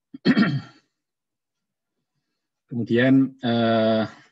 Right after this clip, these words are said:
banyak absorben yang bia-, bisa digunakan di dalam proses ini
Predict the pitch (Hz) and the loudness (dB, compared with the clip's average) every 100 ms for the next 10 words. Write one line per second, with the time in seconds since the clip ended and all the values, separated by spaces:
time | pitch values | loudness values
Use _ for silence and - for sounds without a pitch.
0 | - - _ _ _ - 104 127 - 110 | -20 -20 _ _ _ -6 -2 -2 -4 -6
1 | 117 101 117 113 110 104 - 107 104 101 | -6 -4 -2 0 0 -4 -2 -2 -2 -4
2 | - 101 113 - - 104 92 90 98 123 | -6 -6 -4 -6 -4 -4 -4 -4 -6 -4
3 | 101 95 95 90 95 92 90 90 - 92 | -4 -2 -4 -6 -8 -6 -6 -8 -10 -12
4 | - 98 107 | -10 -10 -10